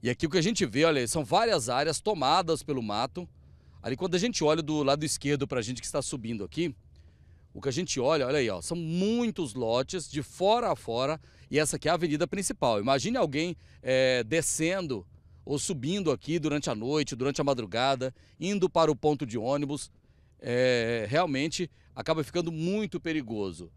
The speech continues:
Entrando agora aqui na rua cinquenta e cinco, olha aqui, à minha direita, olha a altura do mato. De fora a fora são muitos lotes aqui, André. O André tá mostrando pra gente, olha a altura do mato,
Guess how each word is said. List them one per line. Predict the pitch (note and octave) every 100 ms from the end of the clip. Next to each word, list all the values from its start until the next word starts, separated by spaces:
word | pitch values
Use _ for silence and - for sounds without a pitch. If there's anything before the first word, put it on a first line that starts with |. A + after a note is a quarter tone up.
| - -
Entrando | - G#3 B3+ D#4 D#4
agora | E3+ D#3 G3+
aqui | F3 F#3+
na | E3
rua | C3+ G3+
cinquenta | - C#3 D#3+ C3+
e |
cinco, | A#2+ G#3 F#3+ D#3
olha | F#3 G3
aqui, | -
à | C#3
minha | D#3+ A3
direita, | D#3+ C#3 D#3+ F#3 G#3+ - -
olha | D#3+
a | G3+
altura | - - D4+ B3
do | F#3
mato. | B2+ G#2+ - E2+ _ _ _ _ _
De | C3 A3
fora | - A3+ C#4+ A3
a |
fora | - G3 G#3+
são | F#3+ B3+
muitos | B3+ A#3 B3 C#4+ D#4 D4 A3+ - F#3+ A#2+
lotes | D3+ F3+ F#3 D#3+ C3
aqui, | A#2+ G#3 A#3
André. | C3 A2 F#2 _ _
O | -
André | C#3+ E3
tá | G#3
mostrando | A#3 A#3 E3+ F3
pra | D3+ B2+
gente, | G#2 F#3+ -
olha | F#3
a |
altura | A3+ - G#3+ C#4
do | F#3+
mato, | D3+ A#2 C3+ - A#3